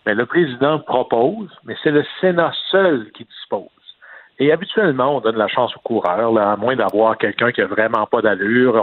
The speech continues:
on trouve toujours une manière d'avoir cinquante et un sénateurs qui votent, euh, « OK, je l'ai passé en entrevue, je vais le prendre, euh, votre, euh, ministre ou secrétaire de la Défense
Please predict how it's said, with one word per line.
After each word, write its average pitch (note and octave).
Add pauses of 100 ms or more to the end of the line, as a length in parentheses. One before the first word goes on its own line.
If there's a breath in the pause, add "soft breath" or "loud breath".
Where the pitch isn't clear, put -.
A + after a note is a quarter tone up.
on F#2+
trouve B2
toujours C3
une A#2
manière G#2
d'avoir G#2 (600 loud breath)
cinquante A#2
et A2+
un A#2
sénateurs A2
qui A2+
votent, A#2 (160)
euh, « G2
OK, C#3
je B2+
l'ai A#2
passé B2
en C3
entrevue, A#2+
je -
vais A2+
le A2+
prendre, B2+
euh, G2+ (440 loud breath)
votre, A2+ (120)
euh, G2
ministre B2
ou A2
secrétaire A2+
de A2
la G#2
Défense B2+